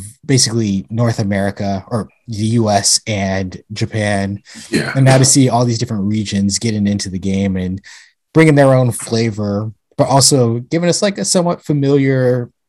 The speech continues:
Speaker 1: experience that, like, we come to see, but just with a, a different cultural perspective behind those things. I think it's gonna be awesome to see how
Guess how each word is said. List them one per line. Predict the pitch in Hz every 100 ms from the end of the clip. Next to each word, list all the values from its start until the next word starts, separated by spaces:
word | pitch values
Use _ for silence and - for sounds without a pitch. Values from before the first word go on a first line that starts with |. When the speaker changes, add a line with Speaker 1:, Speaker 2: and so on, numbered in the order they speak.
| _
Speaker 1:
experience | 135 - 139 151 127 107
that, | 107 95
like, | 104
we | 120 113
come | 135 117
to |
see, | 110 - 135
but | 95 98
just | 107 101 - - - - _ -
with | 113
a, | 113 101
a | 113
different | - 123 - 110 101 101 _ _ _ _ _
cultural | - 139 135 120
perspective | 104 - 117 107 101
behind | 101 92 113 113
those | 107 101
things. | 95 95 92 -
I | - - - 139
think |
it's | 139
gonna | 120
be |
awesome | 107 107 104
to | 98
see | - 104 98
how | 90 104 113 117 110 110